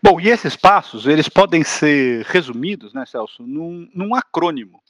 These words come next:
Pra quem não sabe, um acrônimo é uma palavra que é formada pela inicial, é, de, de várias outras palavras ou de várias outras frases.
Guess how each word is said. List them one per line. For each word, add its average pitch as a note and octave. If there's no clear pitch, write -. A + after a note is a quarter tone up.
Pra E3
quem A#3+
não G3
sabe, F3+
um C3
acrônimo C3
é D3
uma D#3+
palavra D3+
que B2
é A#2+
formada C3
pela E3
inicial, G3
é, C#3
de, A#2+
de B2+
várias E3+
outras D3
palavras D3+
ou D3
de C3+
várias D3+
outras D3
frases. G2+